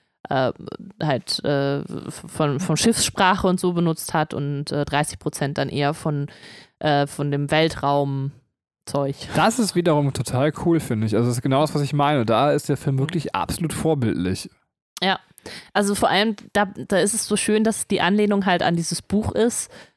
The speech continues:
Speaker 1: an, äh, die Schatzinsel, weil's da wirklich dann auch so um diese Zeit auch geht, ne? Und, äh,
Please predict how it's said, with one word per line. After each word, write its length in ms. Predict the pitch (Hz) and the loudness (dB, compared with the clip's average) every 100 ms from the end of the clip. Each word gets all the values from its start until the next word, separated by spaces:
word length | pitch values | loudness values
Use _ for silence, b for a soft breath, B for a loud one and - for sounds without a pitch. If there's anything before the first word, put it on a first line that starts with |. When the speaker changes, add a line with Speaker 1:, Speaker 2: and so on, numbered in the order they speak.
| B | B
Speaker 1:
an, 240 | 170 180 - | 0 0 0
äh, 280 | 175 170 | 0 0
die 100 | 170 | -2
Schatzinsel, 720 | 180 185 180 - 196 196 190 180 | -2 0 -2 -2 0 2 2 4
weil's 400 | 170 165 - - - - 180 | 2 0 -6 -12 -14 -12 -6
da 480 | - 170 165 131 160 | 0 2 4 2 0
wirklich 260 | 180 202 - | -2 -2 0
dann 160 | 170 | 2
auch 140 | 165 170 | 2 0
so 180 | 170 165 | 0 2
um 80 | |
diese 220 | 170 165 151 | 2 0 0
Zeit 320 | - 175 - | 0 0 0
auch 180 | 160 - | -2 -2
geht, 380 | 190 156 - | 0 0 -2
ne? 280 | 147 151 165 | -4 -2 -2
Und, 420 | - 143 156 - | -4 -4 -6 -6
äh, 380 | - 156 151 151 | -4 0 0 0